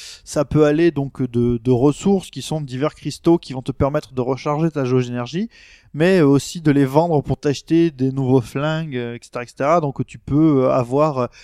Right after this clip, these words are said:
des nouveaux chapeaux, euh, des nouveaux flingues, euh, des nouvelles, euh,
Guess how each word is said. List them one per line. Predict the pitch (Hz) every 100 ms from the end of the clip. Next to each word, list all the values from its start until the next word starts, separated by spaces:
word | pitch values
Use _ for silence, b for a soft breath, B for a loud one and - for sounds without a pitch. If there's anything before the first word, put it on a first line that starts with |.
| b b 127
des | 156
nouveaux | 156 131
chapeaux, | 131 127 - 147 170 180 185 190 196 185 135
euh, | 131
des | 127
nouveaux | 139 131 127
flingues, | - 143 151 165 170 175 170 143
euh, | 131 131 127
des | 123
nouvelles, | 131 139 143 131
euh, | 131 127